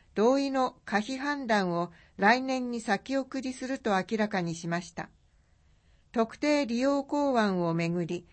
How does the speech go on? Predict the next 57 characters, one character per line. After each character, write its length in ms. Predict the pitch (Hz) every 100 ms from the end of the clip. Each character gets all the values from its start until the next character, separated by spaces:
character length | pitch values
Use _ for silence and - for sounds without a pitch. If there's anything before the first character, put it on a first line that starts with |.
| _ _
市 160 | - 240
は 160 | 196
当 240 | 185 247 214
初、 240 | - 170 - _ _ _
年 240 | 208 262 285
内 240 | 262 220
に 120 | 196 185
も 140 | 185
同 240 | 190 220 254
意 120 | 254
の 240 | 247 233 -
可 160 | 269
否 220 | 277 254 185
を 120 | 165
判 300 | 170 247 247
断 220 | 214 190
す 140 | 175
る 120 | 185 196
方 200 | 208 202
針 300 | 202 190 185
で 120 | 180
し 120 | -
た。 200 | - 170 _ _ _ - - - - -
市 280 | - 269 233
消 280 | - 262 269
防 260 | 269 262
本 280 | 262 254 233
部 140 | 196
は、 200 | 175 170 - - _ -
市 180 | - 294
内 260 | 277 208
の 220 | 170 175 - - -
住 200 | 240 277
宅 280 | 277 269
用 260 | 262 254 247
火 180 | 247 214
災 260 | 269 277
警 260 | 269 285 285
報 280 | 277 269 247
器 160 | 214
の 140 | 190 185
設 260 | 196 185 -
置 140 | 233
率 280 | 214 208 175
が 200 | 170 170 - - - -
お 100 | 208
よ 120 | 254
そ 180 | 254 247
七 300 | 220 247 302
十 240 | 285 240
五 160 | 202 196
パ 200 | 220 220
ー 40 |
セ 160 | 220 214
ン 100 | 202
ト 160 | 180
で、 220 | 175 170